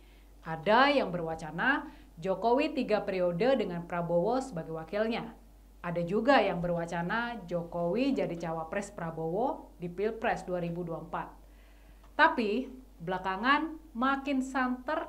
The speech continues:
kalau arah koalisi adalah menduetkan Ganjar Pranowo dengan Prabowo Subianto. Arahnya adalah menduetkan kembali P D I Perjuangan dengan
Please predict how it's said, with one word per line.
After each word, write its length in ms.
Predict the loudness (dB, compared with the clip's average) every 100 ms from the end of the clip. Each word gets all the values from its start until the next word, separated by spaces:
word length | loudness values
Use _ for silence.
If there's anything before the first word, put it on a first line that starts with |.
| -4
kalau 320 | -2 -2 -2
arah 480 | -2 0 0 -2 0
koalisi 720 | 2 2 0 -6 -6 -4 -4
adalah 480 | -6 -6 -4 -2 0
menduetkan 960 | -2 -2 -4 -4 -4 -4 -4 -2 0
Ganjar 480 | -2 -2 -2 -4 -4
Pranowo 640 | -4 -4 -2 -2 0 -2 -6 -18 -14 -2
dengan 400 | 0 0 -2 -2
Prabowo 480 | -2 0 0 0 0
Subianto. 880 | -2 -2 0 0 2 0 0 -6 -16 -20 -20 -20 -20 -20 -20 0 6
Arahnya 560 | 8 8 6 4 4
adalah 240 | 4 4 4
menduetkan 640 | 0 2 2 2 0 0
kembali 480 | -2 -2 0 -2 -2
P 160 | -2
D 160 | -2 -4
I 80 | -4
Perjuangan 640 | -4 -2 0 0 0 0
dengan 240 | 0 -4